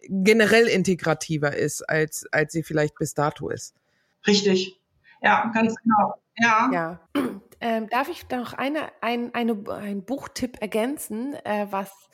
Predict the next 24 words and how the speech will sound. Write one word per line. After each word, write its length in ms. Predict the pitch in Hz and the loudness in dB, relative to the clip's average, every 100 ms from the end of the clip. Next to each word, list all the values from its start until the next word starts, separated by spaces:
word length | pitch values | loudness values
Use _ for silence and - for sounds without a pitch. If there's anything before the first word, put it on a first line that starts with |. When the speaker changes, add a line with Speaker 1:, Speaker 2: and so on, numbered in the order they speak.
| - _ | -20 _
Speaker 3:
auch 160 | - - | -4 0
in 80 | 294 | 0
die 80 | 247 | 0
Richtung 340 | 220 - 208 | -2 -4 -4
geht 240 | 190 196 - | -4 -8 -6
von, 380 | 190 185 185 | -6 -6 -8
äh, 440 | 180 196 185 180 180 - | -8 -6 -4 -6 -8 -10
Peter 260 | 208 196 | -8 -6
Modlers 540 | 185 190 185 175 170 - | -4 -4 -6 -6 -8 -12
Arroganzprinzip? 840 | 170 175 190 226 - 190 - 233 - - - | -14 -10 -10 -10 -8 -8 -8 -10 -12 -20 -10
Das 200 | 196 - | -8 -4
heißt, 200 | 240 247 | -4 -2
das 180 | 214 - | -6 -8
Buch 140 | 202 | -12
Frauenmacht. 720 | - - 226 247 196 220 - | -12 -6 -4 -4 -4 -6 -6
Ich 80 | - | -6
weiß 180 | 247 247 | -6 -4
nicht, 140 | 220 | -8
ob 140 | 240 226 | -8 -6
du 80 | |
das 260 | 190 233 - | -6 -6 -8
kennst, 280 | 269 254 - | -10 -10 -4
Silvia. 160 | 254 | 2
Speaker 2:
Ja. 280 | 214 - 247 | 4 2 -2